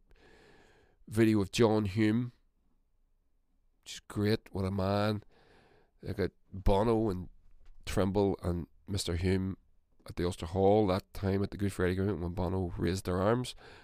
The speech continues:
which was a very exciting moment. We know Bono's a fucking shit lib, but whatever.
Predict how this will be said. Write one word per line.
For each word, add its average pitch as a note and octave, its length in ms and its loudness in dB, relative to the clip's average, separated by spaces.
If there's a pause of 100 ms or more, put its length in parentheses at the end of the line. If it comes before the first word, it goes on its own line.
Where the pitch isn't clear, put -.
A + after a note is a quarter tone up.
which F#3+ 180 0
was A3 140 4
a A3+ 60 8
very B3 180 8
exciting C3 420 6
moment. G2+ 380 0
We A2+ 80 4
know D#3+ 160 6
Bono's F#2 340 0
a - 40 -10
fucking - 320 -6
shit - 360 -2
lib, E2+ 280 -6 (320)
but F2+ 160 -2 (480)
whatever. G2 440 0